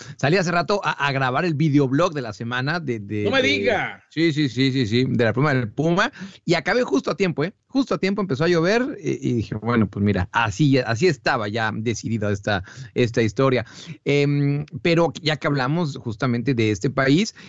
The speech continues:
Speaker 1: eh, y lo decías, a-, hay mucha actividad, pues bueno, hoy Holanda Países Bajos, como ustedes quieran decirle, enfrenta a Gales. Este partido va a ser en Cardiff, eh, y vamos a ver también qué, qué es lo que pone Gales para, para este encuentro. Mientras que Bélgica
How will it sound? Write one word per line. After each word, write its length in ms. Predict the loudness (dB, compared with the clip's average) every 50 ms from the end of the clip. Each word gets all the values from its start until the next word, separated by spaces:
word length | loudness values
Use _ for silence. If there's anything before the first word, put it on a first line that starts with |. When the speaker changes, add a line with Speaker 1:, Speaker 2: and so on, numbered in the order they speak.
| -8 _
Speaker 1:
eh, 200 | -2 -2 0 0
y 60 | 0 0
lo 100 | 0 0
decías, 400 | 0 0 2 0 0 0 -4 -8 -10
a-, 120 | -10 -6 -4
hay 220 | -2 0 2 4
mucha 280 | 4 4 4 2 2 -2
actividad, 640 | -4 -2 -2 0 0 2 2 2 2 0 0 -2 -4
pues 120 | -6 -6 -6
bueno, 320 | -6 -6 -6 -6 -8 -8 _
hoy 340 | -2 2 2 2 2 0 -4 _
Holanda 640 | -4 -2 0 0 0 0 0 0 -2 -2 -4 -4 -8 _ _ _ -16 -14
Países 360 | -12 -12 -14 -12 -10 -8 -4
Bajos, 360 | -2 -2 -2 -2 -2 -4 -6 -6
como 160 | -10 -14 -14
ustedes 260 | -14 -14 -14 -12 -10
quieran 180 | -8 -6 -4 -2
decirle, 340 | 0 2 2 2 2 0 -4 -8 -16 -20 _ 0
enfrenta 680 | 2 2 2 2 0 0 0 0 0 0 -2 -2 _ -6
a 160 | -6 -6 -4
Gales. 580 | -4 -4 -4 -4 -6 -8 -10 -10 -12 -16 -20 _ -12
Este 260 | -12 -10 -8 -8 -8
partido 500 | -6 -6 -4 0 2 2 2 2 0 -2 -6 -14 -12 _ -2
va 100 | -2 0
a 60 | -2 0
ser 220 | -2 -2 0 0
en 100 | -2 0
Cardiff, 460 | 0 0 0 2 2 0 0 -2 -4 _ -20 -20 -20 -20 _ 0
eh, 160 | 0 0 2
y 100 | 2 0
vamos 280 | 0 0 -2 -2 -2 0
a 40 | -2
ver 100 | 0 0
también 200 | 0 -2 0 0
qué, 140 | -2 -2
qué 120 | 0 2 4
es 60 | 4
lo 120 | 4 2
que 120 | 2 -2 -2
pone 280 | -2 0 0 2 2
Gales 300 | 2 2 2 0 0 -2
para, 380 | -2 -2 0 0 0 0 0 -2 -2 -4 -4 -2
para 160 | 0 0 0
este 200 | 0 0 0 0
encuentro. 600 | 2 2 2 2 2 0 0 0 0 0 0 -2 -4 -6 -6 -8 -12 _ _ _ _ _ _ _ _
Mientras 300 | 0 2 2 2 0 0
que 120 | 0 -2 -2
Bélgica 540 | 0 0 0 0 -2 -4 -4 -4 -4 -4